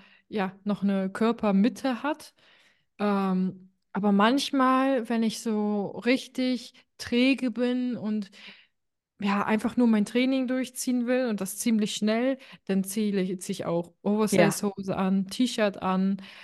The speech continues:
Speaker 1: und dann ist es mir auch völlig egal, wie ich im Studio aussehe, weil dann filme ich eh nichts mit,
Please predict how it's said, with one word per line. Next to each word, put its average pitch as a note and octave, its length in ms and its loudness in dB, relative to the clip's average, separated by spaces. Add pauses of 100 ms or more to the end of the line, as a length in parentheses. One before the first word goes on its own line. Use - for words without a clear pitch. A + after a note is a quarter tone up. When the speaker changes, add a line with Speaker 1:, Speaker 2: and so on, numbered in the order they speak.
(220)
Speaker 1:
und F#3+ 200 2
dann G3+ 180 4
ist G3+ 180 -4
es - 120 -6
mir G3 280 0
auch - 160 -10 (500)
völlig A3+ 360 -2
egal, F#3+ 680 0 (160)
wie F#3 200 -4
ich G3+ 100 -6
im G3+ 80 0
Studio F#3 420 -2
aussehe, A3 520 0
weil F#3 200 2
dann F#3 180 0
filme G#3+ 340 2
ich F#3 120 -6
eh A3 160 0
nichts A#3+ 340 -6
mit, D4 320 -4